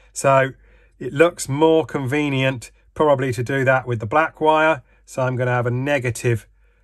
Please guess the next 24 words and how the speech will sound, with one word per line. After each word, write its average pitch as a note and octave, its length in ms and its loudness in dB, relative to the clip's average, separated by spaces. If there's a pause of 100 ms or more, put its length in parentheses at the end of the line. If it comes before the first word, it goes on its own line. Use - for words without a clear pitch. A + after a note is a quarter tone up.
(100)
switch. - 640 0 (580)
So B2+ 160 -6
I'm A#2+ 100 0
gonna A2+ 140 0
bring E3+ 220 2
the D3 60 0
black B2+ 320 0
wire B2 400 2 (280)
through E3+ 240 0
the C3+ 60 -2
contacts A#2+ 520 -2
of B2 60 -6
my A2 100 0
switch A#2 380 -2
and A2+ 80 -2
then A2 140 0
back A#2 300 0
to A2+ 100 -6
this G#2+ 280 -4 (460)
red A#2 180 2
wire A2 280 2
that G#2+ 100 -8
comes G2+ 300 -4
in. F3 260 4